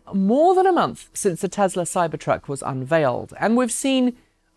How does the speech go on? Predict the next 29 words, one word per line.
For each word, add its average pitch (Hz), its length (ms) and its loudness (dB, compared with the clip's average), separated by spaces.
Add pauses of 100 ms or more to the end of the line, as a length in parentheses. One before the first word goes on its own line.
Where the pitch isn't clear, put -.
all 233 460 2
kinds 185 560 -2
of 156 240 -4
videos 147 680 -2
and 135 100 -6
sightings 160 520 -4
of 135 100 -2
it 139 160 -4
in 143 140 -6
various 127 340 -4
places, 185 420 0 (280)
including, 220 400 0
of 151 80 -6
course, 156 260 0 (240)
Tesla 143 260 -4
C 139 220 -6
E 131 140 -6
O 156 340 -2
Elon 135 440 -2
Musk 226 420 0 (180)
taking 156 320 -6
it 135 140 -6
out 131 320 -2
on 131 200 -6
the 131 80 -10
town 113 460 -10
in 120 240 -10 (100)
L 113 300 -8
A. 151 320 0